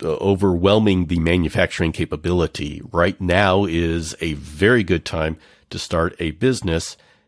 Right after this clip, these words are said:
in this community. We've just grown so quickly that there's a need for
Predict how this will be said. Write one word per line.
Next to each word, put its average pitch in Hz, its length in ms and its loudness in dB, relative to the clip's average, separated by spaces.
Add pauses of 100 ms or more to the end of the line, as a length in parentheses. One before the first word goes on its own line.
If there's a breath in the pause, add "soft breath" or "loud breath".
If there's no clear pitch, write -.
in 82 480 -2
this 80 280 -4
community. 92 480 2
We've 80 160 -4
just - 240 -6
grown 85 440 0
so 101 280 0
quickly 87 640 -2 (400 loud breath)
that - 160 -8
there's 85 240 0
a 87 80 2
need 104 520 4
for 76 440 -4